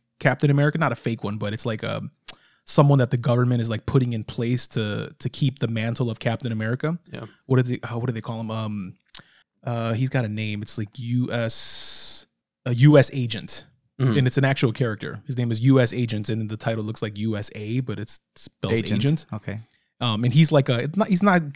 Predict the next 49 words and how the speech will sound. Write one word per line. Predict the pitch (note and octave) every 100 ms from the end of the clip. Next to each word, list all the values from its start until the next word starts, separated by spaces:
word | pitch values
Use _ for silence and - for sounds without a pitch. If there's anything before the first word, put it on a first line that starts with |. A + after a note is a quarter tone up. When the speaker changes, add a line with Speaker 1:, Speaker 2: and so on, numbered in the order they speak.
| - _ _ _
Speaker 1:
trying | - C3 B2+
to | B2
be |
Captain | B2 C#3+ B2+ B2+
America. | A#2+ B2 C#3+ E3 D3
He's | B2+
a | A2+
different | A2 A2 G#2+
character, | A2+ C#3 D3+
but | B2+ A2 -
it's, | B2+ -
like, | A#2
a | A2
person | - C3 A#2+ A#2
that | A2 G#2+ -
they're | A#2+ A#2+
saying, | - A2+ G#2+
"Hey, | A#2
you, | G#2 A2
you | A2
need | A#2 A2
to | A2+
be | A2
the | G#2+
new | G#2
face | - A2+ G2+
of, | A2 G2 -
of | G#2+
the | -
country," | A2 A2 - G2+
or | G2
whatever. | F#2 G2+ -
And | G#2+
that's | G2 F#2+
Speaker 2:
Mm-hmm. | -
Speaker 1:
kind | A2+
of | G#2+
what | G#2+
that | B2 B2+
character | C3+ A2 - G2+
is. | A2 - _ - - -
And | C3
then | B2
you | A#2+
have | A#2 A#2 A2+
Falcon | - B2 A#2+
Winter | A#2 A2+
Soldier, | F#3 E3 B2 A2+ - _ _ _
who | C#3 B2+ A#2 A2+ A2